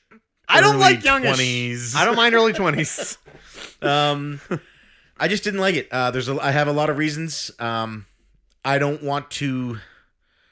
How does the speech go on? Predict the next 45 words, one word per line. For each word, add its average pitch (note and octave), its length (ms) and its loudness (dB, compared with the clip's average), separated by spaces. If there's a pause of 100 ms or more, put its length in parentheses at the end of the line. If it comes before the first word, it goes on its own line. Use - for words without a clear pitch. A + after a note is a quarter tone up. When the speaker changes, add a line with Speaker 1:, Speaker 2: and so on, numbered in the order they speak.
(260)
Speaker 2:
I D3 120 0
am D3+ 120 -2
hesitant G#3 500 -6
to - 160 -10
say F3 220 0
my E3 120 -2
reasons D3 520 -6
because B2+ 220 -10
I B2+ 40 0
don't C#3 160 -6
want C#3 140 -8
to C3 80 -10
seem B2 220 -10
like B2 140 -6
I'm A2+ 100 -10
trying A2+ 380 -6
to G#2+ 120 -12
make G2+ 380 -10
people A#2 280 -14
who G#2 120 -10
do A2+ 180 -12
like A2 220 -8
it G#2+ 140 -12 (380)
feel D3+ 380 -4
like B2 240 -2
they A2 160 -8
shouldn't. D3+ 540 -8 (280)
Speaker 1:
Yeah. C#3+ 120 -4
Speaker 2:
And D#3+ 80 2
on G3 80 0
that A3+ 100 -2
same A#3+ 260 0
note, B2+ 280 -4
if G3+ 160 -4
you A3 80 -4
do A#3+ 200 -2
like G3 220 0
it, D3+ 180 -4 (360)
I'm C#3 100 -6
good. C3 220 0 (360)
Speaker 1:
It's A#2+ 100 -6
Speaker 2:
I - 20 -2
Speaker 1:
just A#2+ 160 -6
like F4+ 80 -6
Skyrim. F#2 560 -2